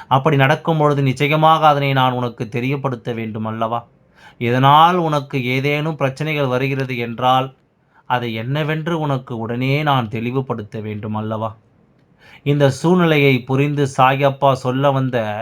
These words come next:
விஷயத்தின் முக்கியத்துவம் என்ன என்பதனை உணர்ந்து சற்று பொறுமையாக கேள். அப்பா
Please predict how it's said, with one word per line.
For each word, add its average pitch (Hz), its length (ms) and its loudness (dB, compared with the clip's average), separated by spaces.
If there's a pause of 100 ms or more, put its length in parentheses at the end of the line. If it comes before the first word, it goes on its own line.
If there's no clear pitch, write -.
விஷயத்தின் 131 680 -6
முக்கியத்துவம் 113 760 -6
என்ன 120 340 -4
என்பதனை 120 520 -6 (100)
உணர்ந்து 120 440 -4 (500)
சற்று 117 360 -4
பொறுமையாக 120 760 -2
கேள். - 240 -16 (760)
அப்பா 110 320 2